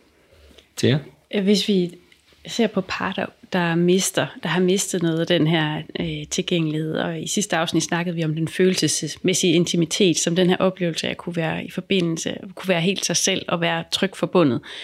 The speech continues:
Speaker 2: Øhm, så, så er der to forskellige udviklingsprocesser her. Så der er, så, så lidt som Mathias, du snakker om med vores tandsæt. Vi ved godt, at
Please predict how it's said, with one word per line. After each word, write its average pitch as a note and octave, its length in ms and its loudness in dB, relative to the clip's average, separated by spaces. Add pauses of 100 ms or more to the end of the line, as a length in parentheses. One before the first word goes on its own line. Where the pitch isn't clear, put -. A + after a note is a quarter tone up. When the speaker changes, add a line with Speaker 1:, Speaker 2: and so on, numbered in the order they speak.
(480)
Speaker 2:
Øhm, F3 380 6 (540)
så, G3+ 360 2 (100)
så G#3+ 180 0
er G3+ 160 0
der A3+ 80 -2
to A3 260 2
forskellige G3 480 0
udviklingsprocesser D#3+ 960 2
her. D#3 360 -4
Så - 140 -2
der E3 100 2
er, - 280 -2
så, F3 280 0 (120)
så - 140 0
lidt A3 180 4
som G#3+ 100 0
Mathias, F#3 400 4
du F#3+ 120 -2
snakker E3+ 280 4
om E3 80 4
med D#3 120 6
vores D#3 220 2
tandsæt. F3 540 2
Vi F#3+ 60 4
ved F#3 160 6
godt, E3 260 2
at - 260 -4